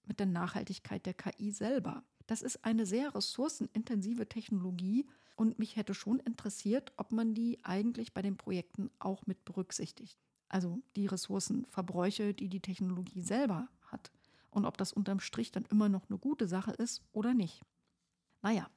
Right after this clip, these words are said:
wir werden das also auf diesem Wege nicht erfahren. Dann kamen aber noch andere Themen zur Sprache.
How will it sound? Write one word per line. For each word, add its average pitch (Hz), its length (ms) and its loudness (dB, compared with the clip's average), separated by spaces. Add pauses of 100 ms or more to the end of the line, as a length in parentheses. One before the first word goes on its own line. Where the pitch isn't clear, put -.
(140)
wir 180 180 -2
werden 180 200 2
das - 240 -4
also 185 320 0
auf - 140 -6
diesem 233 240 4
Wege 185 180 4
nicht 247 220 2
erfahren. 214 480 2 (760)
Dann 294 260 0 (160)
kamen 285 240 4
aber 214 120 6
noch 190 160 0
andere 269 300 2 (240)
Themen 269 320 4
zur - 160 -6
Sprache. 247 640 0